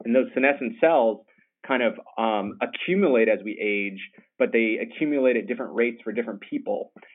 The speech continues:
And those cells become very inflammatory, meaning that they release kind of these proteins that, uh, lead to inflammation, which we know seems to be a central driving pathway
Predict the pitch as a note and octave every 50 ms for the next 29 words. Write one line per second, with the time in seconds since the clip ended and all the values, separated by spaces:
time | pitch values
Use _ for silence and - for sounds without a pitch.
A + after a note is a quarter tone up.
0 | _ _ _ - A#2 A#2 G#2+ G#2+ G#2+ G#2 G#2 G#2 G2 F#2+ A2+ B2 A#2+ A2+ A#2 -
1 | A#2+ A2 A2 G#2+ - A#2 A2+ A2+ A2+ G#2+ G#2 G#2 G2 - A#2 A#2+ B2 C3 B2+ B2
2 | B2 A#2 A2 G2+ - A2 G#2+ G2+ - - G#2+ A2 B2+ C#3+ D#3+ D#3+ D#3+ - E3+ D#3+
3 | D#3+ E3 E3 D#3 C#3 C3 B2 A#2+ A2+ A2 G#2+ G2+ G2+ - G#2+ G#2+ G2+ G2+ G2+ F#2+
4 | F#2+ G#2 G#2+ G2+ G#2 A2 B2 B2+ A#2+ A2+ - - _ _ - - A2+ - - -
5 | - B2 A2+ G#2 F#2+ G#2+ G2+ G2+ F#2+ - - - - - D#3+ D3+ D#3 D3 - -
6 | D#3 D3 C#3+ C#3 C#3 C#3 C#3 B2+ - A2 G#2+ G2 F#2 - - _ _ _ _ -
7 | G#2+ A2+ A2+ B2 B2 A#2 A#2 - - B2 B2 A#2 A2+ - A#2 G#2+ A2+ C3 E3 E3+
8 | - - F#3 F3 C#3+ A2+ A2+ - A#2+ A2 G#2 G#2 G#2+ A#2+ C#3+ D3 C#3 A#2+ - -
9 | B2 A2+ A2+ A#2 A2 A2+ A2 G2+ - - - C3 C3 C3+ - - B2+ G#2+ G2 G#2+
10 | G#2 G2+ G2+ G2 G#2 G#2 G2+ - G2 G2 G2 - - A2+ G#2 G2+